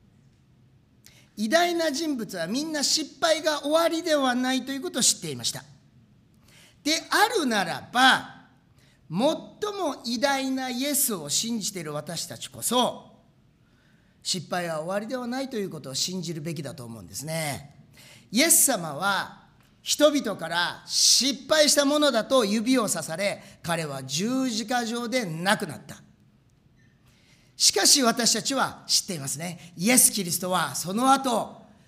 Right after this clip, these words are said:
その十字架では終わりではなくて、あれは失敗では終わりではなくて、勝利を取ってくださったお方。だからこそクリスチャンである私たちは、失敗しても失敗者にはならない。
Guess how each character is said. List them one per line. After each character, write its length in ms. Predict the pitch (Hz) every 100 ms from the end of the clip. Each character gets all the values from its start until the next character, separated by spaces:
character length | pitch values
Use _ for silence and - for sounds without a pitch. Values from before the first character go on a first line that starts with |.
| _
そ 160 | - -
の 140 | 294
十 300 | 196 277 320
字 100 | 254
架 140 | 285 311
で 80 |
は 160 | 285 214
終 140 | 202
わ 120 | 294 349
り 100 | 320
で 80 |
は 120 | 247 180
な 100 | 165
く 80 |
て、 200 | - 127 -
あ 140 | 233
れ 100 | 294
は 140 | 311 285
失 280 | 285 262
敗 160 | - 320
で 80 | 330
は 140 | 311
終 80 | 269
わ 80 | 285
り 80 | 262
で 80 |
は 100 | 226
な 120 | 190 175
く 40 |
て、 280 | - 220 - - -
勝 540 | - - 359 415 381 330
利 120 | 415
を 120 | 392
取 180 | - 269
っ 40 | 269
て 80 |
く 100 | 285
だ 100 | 254
さ 120 | 180 196
っ 80 |
た 120 | - 196
お 40 |
方。 260 | 160 131 - - - -
だ 160 | 320 349
か 120 | 403
ら 120 | 349
こ 80 | 240
そ 180 | 214 175
ク 160 | - 262
リ 60 |
ス 100 | -
チ 60 | 208
ャ 60 |
ン 60 | 160
で 60 | 156
あ 60 |
る 80 | 156
私 300 | 156 165 151
た 100 | 143
ち 120 | 160
は、 360 | 190 254 196 - - - -
失 400 | - - 208 - -
敗 240 | 262 269
し 100 | 269
て 140 | - 302
も 320 | 220 147 - - _
失 480 | - - 311 - -
敗 200 | 339 311
者 160 | 302
に 120 | 311
は 120 | 349 269
な 120 | 180
ら 120 | 175
な 100 |
い。 80 | 160